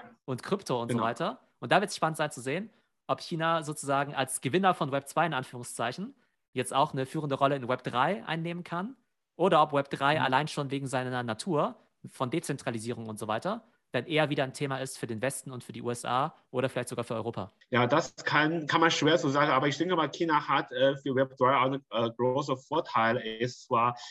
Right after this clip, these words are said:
Speaker 2: äh, die Internetinfrastruktur mit der fünf G, äh, Internet, schnelle Verbindung, dann kann man, äh, vielleicht einfacher,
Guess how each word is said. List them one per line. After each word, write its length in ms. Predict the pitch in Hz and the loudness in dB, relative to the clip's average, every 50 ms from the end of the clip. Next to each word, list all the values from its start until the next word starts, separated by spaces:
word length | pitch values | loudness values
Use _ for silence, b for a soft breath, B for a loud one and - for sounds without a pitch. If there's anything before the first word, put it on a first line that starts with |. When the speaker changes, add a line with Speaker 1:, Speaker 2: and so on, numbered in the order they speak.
| B B _ - | B B _ -2
Speaker 2:
äh, 200 | - 113 117 113 | 2 2 2 2
die 160 | 117 131 - | 2 0 0
Internetinfrastruktur 1400 | 143 170 165 151 127 120 117 117 117 - - 113 113 110 104 98 101 - - _ - - 135 147 180 226 254 233 B B B _ _ | 0 0 0 2 2 4 2 2 0 -4 -4 -4 -2 -2 -2 -4 -4 -6 -12 _ -4 0 4 4 4 4 2 0 B B B _ _
mit 180 | - 120 120 131 | 0 0 2 2
der 220 | 127 120 117 113 | 2 2 2 2
fünf 380 | 117 - 135 147 143 143 - - | 2 2 2 2 2 -2 -2 2
G, 420 | 135 131 120 117 139 190 - - _ _ _ _ _ - | 4 4 4 4 2 0 -2 -6 _ _ _ _ _ -2
äh, 220 | 110 117 110 - | 0 0 2 2
Internet, 420 | 131 151 143 147 120 117 113 110 - | 0 0 2 2 2 2 2 2 0
schnelle 520 | - - - - 127 135 131 123 120 120 120 | -2 -4 0 2 2 4 6 6 4 4 2
Verbindung, 680 | - 110 104 120 139 165 160 143 131 127 131 127 - - | 0 0 2 2 2 2 4 6 6 6 6 2 -2 -2
dann 180 | - 113 120 120 | -2 0 0 0
kann 180 | - 127 120 | -2 0 2
man, 320 | 120 113 117 120 127 117 92 | 2 2 2 2 0 -2 -2
äh, 280 | 98 110 110 107 101 - - - _ _ _ _ _ | -2 0 2 2 0 -2 -6 -12 _ _ _ _ _
vielleicht 300 | - 113 110 113 113 - - | 0 0 0 0 0 0 0
einfacher, 720 | 123 139 135 135 131 139 135 - - 127 123 123 127 | 0 2 4 4 4 4 4 2 2 2 2 2 2